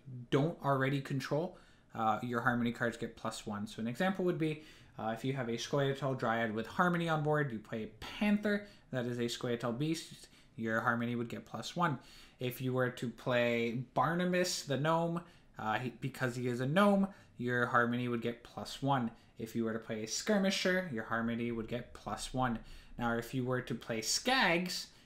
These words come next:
your Harmony would not get plus one because you already have a Dwarf on the board. However, if your opponent removes the Skirmisher from your side of the board and then you play the Skags,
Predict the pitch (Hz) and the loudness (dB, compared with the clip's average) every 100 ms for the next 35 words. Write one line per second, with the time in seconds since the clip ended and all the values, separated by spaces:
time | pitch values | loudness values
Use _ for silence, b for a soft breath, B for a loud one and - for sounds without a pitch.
0 | B - 131 165 170 160 147 135 127 160 | B -4 2 4 4 2 2 2 2 4
1 | 175 - 147 - 139 - 131 127 120 127 | 4 4 -2 0 -2 0 0 0 -2 -4
2 | 117 113 110 113 113 110 104 113 110 107 | -2 0 0 -2 -4 -8 -6 -4 -4 -6
3 | 104 117 104 - - - - - 262 214 | -10 -8 -10 -12 -12 -10 -8 2 4 4
4 | 196 190 B B - 135 139 123 - 135 | 2 0 B B -4 0 0 0 0 -2
5 | 127 123 131 139 165 240 294 269 - 156 | -2 -2 0 2 6 8 6 4 0 -2
6 | - 143 135 135 127 123 120 120 117 127 | 2 2 2 0 -2 0 0 0 0 0
7 | 120 117 117 117 120 120 123 139 233 302 | 0 0 0 -2 -2 -4 -2 2 2 4
8 | 277 - 147 127 117 - 120 - 123 117 | 4 2 0 0 0 -4 -10 -6 -2 -2
9 | 117 - | -2 -6